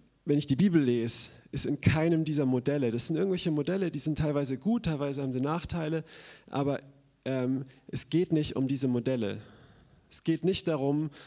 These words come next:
ob man sich in einer Kleingruppe trifft, in einer Riesengruppe, in einer Megagruppe oder was auch immer.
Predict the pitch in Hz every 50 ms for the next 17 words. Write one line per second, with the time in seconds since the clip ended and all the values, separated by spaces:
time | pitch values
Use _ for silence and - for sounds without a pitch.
0 | - - - - 131 - 147 139 135 139 135 135 - 147 135 127 123 - 135 131
1 | 139 151 - - 160 139 151 147 - - 151 147 147 - - - 131 120 117 113
2 | 107 151 175 160 170 160 - - 165 - - 156 139 143 147 143 - - - -
3 | - - - 127 127 123 120 117 117 123 131 147 160 156 156 151 151 - - 151
4 | 147 - 143 143 143 - 131 131 127 131 135 - 135 120 135 139 131 117 107 104
5 | 107